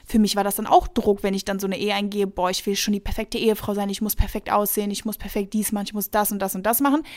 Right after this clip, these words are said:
Man setzt sich dann indirekt einfach so unter Druck und wir sagen ja immer, man muss nicht Perfektion, äh, Perfektionismus anstreben. Ja, wie gesagt, wir sagen hier ganz viel und wir haben selber manchmal auch Probleme damit, die Sachen umzusetzen.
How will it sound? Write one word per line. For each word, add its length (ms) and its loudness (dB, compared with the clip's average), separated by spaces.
Man 160 4
setzt 180 4
sich 100 -8
dann 120 0
indirekt 380 0
einfach 240 -4
so 120 -2
unter 180 -2
Druck 300 -2
und 240 -4
wir 140 4
sagen 160 4
ja 80 4
immer, 140 0
man 160 0
muss 120 4
nicht 120 0
Perfektion, 640 0
äh, 240 6
Perfektionismus 640 -2
anstreben. 560 0
Ja, 320 4
wie 80 0
gesagt, 280 2
wir 60 0
sagen 240 4
hier 140 4
ganz 200 -2
viel 460 4
und 180 2
wir 120 -2
haben 260 -2
selber 280 2
manchmal 360 2
auch 140 2
Probleme 400 2
damit, 200 0
die 60 -8
Sachen 220 -6
umzusetzen. 720 0